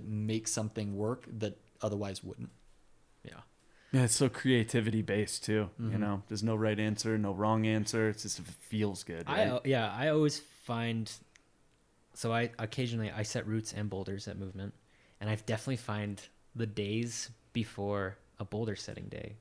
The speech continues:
Speaker 2: are much more stressful for me, just because I know each boulder has to be, uh, a lot more unique than just, say, like, you're setting a five ten B, I
Speaker 1: Mm-hmm.
Speaker 2: guess. Like,
Speaker 1: Mm-hmm.
Speaker 2: obviously you, you wanna make that ten B interesting and unique, but setting six distinct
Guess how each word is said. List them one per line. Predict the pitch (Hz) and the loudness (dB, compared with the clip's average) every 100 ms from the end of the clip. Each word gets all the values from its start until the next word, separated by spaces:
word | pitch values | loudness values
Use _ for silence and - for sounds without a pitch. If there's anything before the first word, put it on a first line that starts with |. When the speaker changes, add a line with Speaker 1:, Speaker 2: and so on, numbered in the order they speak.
| - | -6
Speaker 2:
are | 104 | -2
much | 101 - | -2 -2
more | 101 | -6
stressful | - 98 - 101 | -4 -6 -6 -10
for | - | -8
me, | 98 92 | -10 -6
just | 107 - | -8 -6
because | 117 107 | -2 0
I | 104 | 2
know | 110 110 104 - - - - _ - - - 135 | 2 2 0 -4 -20 -20 -20 _ -20 -20 -8 2
each | 131 - - | 4 4 0
boulder | 113 120 120 | 2 4 2
has | 117 - | 0 -2
to | 104 | -4
be, | 107 107 101 - - _ _ _ _ _ - 101 | -4 -4 -4 -8 -20 _ _ _ _ _ -12 -6
uh, | 98 92 - | -4 -6 -4
a | 110 | 0
lot | 110 113 117 | 4 2 2
more | 110 104 101 - _ _ - | 2 2 0 -4 _ _ -8
unique | 107 104 110 113 117 | -4 -2 -4 -6 -8
than | 107 104 | -4 -4
just, | 104 - - | -4 -6 -4
say, | 104 | -4
like, | 98 98 - | -2 -6 -8
you're | 101 | -8
setting | 104 101 | -6 -6
a | 95 | -8
five | - 98 | -10 -10
ten | - 95 | -10 -12
B, | 92 98 107 _ - | -10 -10 -10 _ -2
I | |
Speaker 1:
Mm-hmm. | 120 | 2
Speaker 2:
guess. | 117 120 - - 120 | 2 -2 -8 -10 -4
Like, | 113 | 0
Speaker 1:
Mm-hmm. | 127 | 2
Speaker 2:
obviously | 135 123 120 | 2 2 0
you, | 107 104 - | -2 -4 -4
you | 113 107 | -2 0
wanna | 107 | 0
make | 101 98 | 0 -2
that | - - - | -6 -10 -8
ten | 98 | -6
B | 98 98 95 - - 110 | -4 -6 -8 -16 -16 -8
interesting | 110 104 - 104 98 | -6 -6 -6 -6 -4
and | 98 | -4
unique, | 98 95 - | -6 -8 -2
but | 120 - - - - - - _ | -2 -2 -12 -20 -20 -20 -20 _
setting | - 127 110 101 | -2 2 2 2
six | - - 151 110 - | -2 0 0 0 -2
distinct | 127 - - 120 113 - | 0 0 0 0 -2 -6